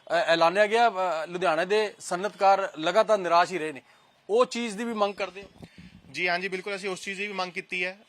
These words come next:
Speaker 2: ਅਸੀਂ ਬਿੱਟੂ ਜੀ ਨੂੰ ਵੀ ਮੰਗ ਪੱਤਰ ਲਿਖਿਆ ਸੀਗਾ ਤੇ ਨਿਰਮਲਾ ਜੀ ਨੂੰ ਵੀ ਮੰਗ ਪੱਤਰ ਲਿਖਿਆ। ਅਸੀਂ ਉਸ 'ਚ ਲਿਖਿਆ ਕਿ ਪੰਜਾਬ ਦੇ ਅੰਦਰ ਲੁਧਿਆਣਾ ਜਿਹੜਾ ਇੰਡਸਟਰੀਅਲ ਹੱਬ ਹੈ, ਵੈਸੇ ਹੱਬ ਤਾਂ ਜਲੰਧਰ, ਅੰਮ੍ਰਿਤਸਰ, ਲੁਧਿਆਣੇ ਤਿੰਨੋਂ ਆਉਂਦੇ, ਲੇਕਿਨ ਲੁਧਿਆਣਾ ਬਹੁਤ ਵੱਡਾ ਹੱਬ ਆਉਂਦਾ ਹੈ।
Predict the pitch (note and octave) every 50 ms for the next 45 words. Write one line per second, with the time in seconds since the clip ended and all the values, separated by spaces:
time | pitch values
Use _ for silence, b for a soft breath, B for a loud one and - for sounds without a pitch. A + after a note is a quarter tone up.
0 | - D#3 D3 - F#3 F#3 F#3 F#3+ F#3+ F#3+ F#3+ D#3 E3 D#3 - F3+ F3+ G3 F#3+ F#3+
1 | F#3 G3+ F#3+ F#3 F3+ E3+ E3+ F3 E3 F#3 F3+ - F#3+ F3+ F#3+ F3 - G3 F#3 D#3+
2 | F3+ F3+ F#3 F3+ F3+ F3 F#3 F3+ F3+ F3 E3 D#3+ E3 F3 F3+ F3 F#3 F#3 F#3 F#3
3 | E3+ E3+ E3 E3+ E3 F3+ E3 - F3+ E3+ F3 D#3+ - - F3 F3 E3+ - F#3 F3+
4 | F3 D#3+ - G3 G3 F#3 F3 - G3 F#3+ F#3 G#3 G#3 F#3+ - - F#3 F3 D#3+ D#3+
5 | D#3+ E3+ F#3 F3 F3 F#3+ F#3 F3+ E3+ F#3+ G3 G3 G3 G3 F#3+ E3+ D#3 D3 D#3 F3
6 | F3 F3+ F#3 G3 F#3 E3 E3 D#3 - - F#3+ F#3+ E3+ E3 D#3+ D3+ D3+ D3 B2 -
7 | B B B B B B B B B B - C3 C3+ D3+ F#3 E3 D#3 D#3+ D#3+ F3+
8 | - F#3+ F#3+ F3+ F3+ E3+ D#3+ E3+ F#3 F#3+ F#3 E3+ F3 F3+ - G3 F#3 G3 F3+ F3
9 | D#3+ F3+ F#3 F#3 F3 E3+ F#3 F#3 F3+ F3 F3 G3 G3 G3 G3 G3+ G3+ F#3 F3 D#3+
10 | E3 F#3 D#3+ E3+ F3+ F#3 F#3+ F3+ F3+ E3+ E3+ E3+ E3 D#3 D3 D3 D#3 F3 B